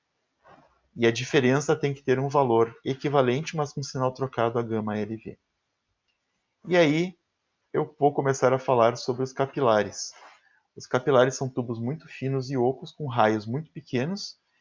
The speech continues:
que são da ordem do diâmetro de um fio de cabelo.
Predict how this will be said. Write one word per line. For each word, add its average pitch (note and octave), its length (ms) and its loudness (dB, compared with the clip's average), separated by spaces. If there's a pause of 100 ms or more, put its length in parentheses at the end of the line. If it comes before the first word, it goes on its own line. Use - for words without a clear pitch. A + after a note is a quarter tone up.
(260)
que - 80 -10
são E3+ 220 -2
da F3 100 4
ordem D#3 520 6
do C#3 260 -10
diâmetro C3+ 480 -2
de B2 80 -10
um C#3+ 100 -8
fio B2+ 240 -8
de - 120 -12
cabelo. A#2 460 -6